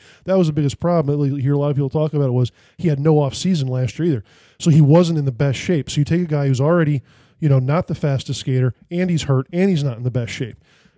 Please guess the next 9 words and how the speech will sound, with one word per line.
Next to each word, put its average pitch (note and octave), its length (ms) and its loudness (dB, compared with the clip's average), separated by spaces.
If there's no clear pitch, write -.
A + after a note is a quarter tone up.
Can D3+ 180 -6
he C#3 280 -6
get C#3+ 300 -10
better D3+ 400 4
over D3 140 4
the B2 80 2
next C3 220 -4
four C#3+ 240 0
months? B2+ 420 -4